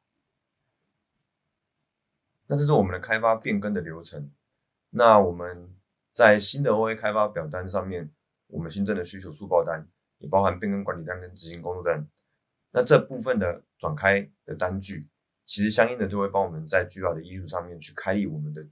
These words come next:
requirement issue。那R M会透过这个 requirement issue 去建立自己的一个版控，例如七月版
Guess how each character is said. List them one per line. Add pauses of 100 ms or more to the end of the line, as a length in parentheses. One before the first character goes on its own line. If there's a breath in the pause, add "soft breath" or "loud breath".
(220)
requirement
issue。 (920)
那 (260)
R
M
会
透
过
这
个
requirement
issue
去
建
立
自
己
的
一
个 (540)
版
控，
例
如
七
月
版